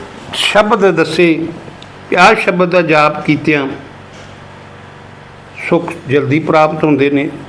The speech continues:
ਸਾਰੇ ਕਾਰਜ ਸੌਰ ਜਾਂਦੇ ਨੇ, ਦੁੱਖਾਂ ਦਾ ਵੀ ਨਾਸ਼ ਹੋ ਜਾਂਦਾ ਹੈ। ਜਿੱਥੇ ਸੁੱਖ ਆਉਂਦੇ ਨੇ, ਉਸ ਦੇ ਨਾਲ ਨਾਲ ਹੋਰ ਵੀ ਸੰਸਾਰਕ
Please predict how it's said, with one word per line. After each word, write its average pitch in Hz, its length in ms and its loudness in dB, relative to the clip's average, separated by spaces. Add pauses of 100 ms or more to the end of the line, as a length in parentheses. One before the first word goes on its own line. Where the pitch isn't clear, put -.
(120)
ਸਾਰੇ 220 280 4
ਕਾਰਜ 160 380 2 (520)
ਸੌਰ 156 220 0
ਜਾਂਦੇ 147 360 0
ਨੇ, 135 160 0 (720)
ਦੁੱਖਾਂ 196 280 2
ਦਾ 233 140 6
ਵੀ 240 120 4
ਨਾਸ਼ 180 340 4
ਹੋ 170 100 6
ਜਾਂਦਾ 139 300 0
ਹੈ। 147 260 -2 (1000)
ਜਿੱਥੇ 180 300 2
ਸੁੱਖ 226 360 2
ਆਉਂਦੇ 202 260 4
ਨੇ, 214 100 0
ਉਸ 196 100 2
ਦੇ 202 180 2
ਨਾਲ 175 300 4
ਨਾਲ 170 400 2 (1500)
ਹੋਰ 262 260 8
ਵੀ 240 280 -2
ਸੰਸਾਰਕ 180 840 2